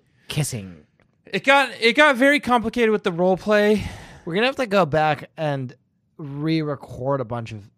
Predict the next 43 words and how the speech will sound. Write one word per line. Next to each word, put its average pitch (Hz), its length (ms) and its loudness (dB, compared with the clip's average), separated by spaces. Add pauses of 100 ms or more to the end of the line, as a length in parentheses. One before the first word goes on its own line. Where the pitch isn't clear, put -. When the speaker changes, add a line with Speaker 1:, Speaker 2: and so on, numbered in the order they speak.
Speaker 1:
episodes 117 500 -8
to 117 120 -14
try 120 220 -8
to 117 120 -6
get 110 220 -8 (240)
Zach 113 320 -8
Zaxxon 107 540 -10
into 135 280 -8
the 147 160 -8
mix. 151 520 -10 (560)
Speaker 2:
Yeah. 175 760 2
Speaker 1:
He's 160 140 -4
an 214 60 -2
interesting 208 400 -4
character. 180 320 -2
This 196 200 -8
was 220 140 -10
an 180 60 -8
interesting 143 480 -10
book. 113 260 -6
You're 156 220 0
an 185 80 -2
interesting 139 400 -8
person. 113 460 -8 (360)
And 143 520 -4 (100)
what 160 260 0
I 165 200 4
will 147 120 0
say 131 300 -6
is 127 120 -8
that 131 120 -8
we're 131 120 -8
gonna 135 160 -6
go. 220 240 -2
We're 202 160 -2
also 180 200 -6
gonna 160 220 -8
leave. 160 520 -6
And 160 280 -4
what 160 100 0
I 156 80 0
would 160 120 -4
like 165 280 -4